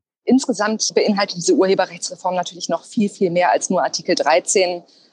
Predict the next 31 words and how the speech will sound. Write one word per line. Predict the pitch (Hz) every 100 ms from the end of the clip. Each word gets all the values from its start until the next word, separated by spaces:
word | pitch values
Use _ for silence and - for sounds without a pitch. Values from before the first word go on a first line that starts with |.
| -
Ein | 175 180
weiterer | 170 202 185
Artikel, | - 214 202
der | 180 170
auch | 214
sehr | - 185
umstritten | 180 - 208 196
ist, | 196
ist | -
Artikel | 185 196 202
elf. | - 208 220
Da | 214
geht | 196 -
es | -
um | 185
das | -
Leistungsschutzrecht | 165 196 - 202 - - 175 185
für | _
Presseverleger. | _ 226 - 226 202 190 190 185 190 _ -
Es | 196
gibt | 254 247
aber | -
auch | -
ganz, | 202 247 -
ganz | 226 220
viele | - 220 214
Inhalte | 208 208 208 196
in | 180
der | 185
Reform, | 180 185 190 185
die | 165 175 165